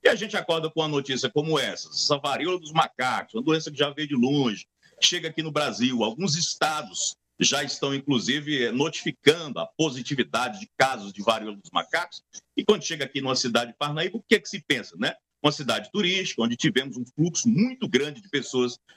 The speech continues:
agora nesses dois últimos finais de semana. A Polícia Rodoviária Federal a, a, a, divulgou, é, só que, ne-, que nesses dois últimos finais de semana,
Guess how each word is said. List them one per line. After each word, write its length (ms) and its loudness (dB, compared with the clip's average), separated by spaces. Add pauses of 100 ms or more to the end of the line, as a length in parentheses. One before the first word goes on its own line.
agora 320 2
nesses 340 -4
dois 300 4
últimos 320 -4
finais 260 2
de 80 -16
semana. 440 -2
A 20 -4
Polícia 320 -2
Rodoviária 460 0
Federal 440 0 (240)
a, 80 4
a, 920 0
a, 60 -16 (180)
divulgou, 580 0
é, 160 2 (260)
só 160 4
que, 120 -14
ne-, 180 -4
que 100 -4
nesses 360 -2
dois 300 2
últimos 300 -4
finais 200 2
de 80 -16
semana, 360 -2